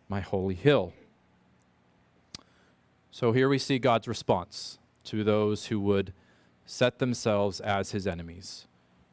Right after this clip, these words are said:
who would set themselves against him and his purposes and his people. Namely, God is not at all fearful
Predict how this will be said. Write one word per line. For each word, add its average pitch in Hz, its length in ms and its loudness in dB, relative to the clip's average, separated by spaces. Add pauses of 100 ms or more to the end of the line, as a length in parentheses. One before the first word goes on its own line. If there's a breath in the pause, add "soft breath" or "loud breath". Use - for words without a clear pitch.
(680)
who 107 80 -8
would 98 100 -2
set 123 240 2
themselves 107 460 0
against 117 380 0
him 143 260 0
and 95 100 0
his 95 280 -6
purposes 131 640 0
and 95 80 -6
his 101 140 -2
people. - 420 -2 (1900 soft breath)
Namely, 147 520 4 (280)
God 131 360 6
is 127 260 -2
not 117 320 0
at 113 160 0
all 104 400 2
fearful 120 640 0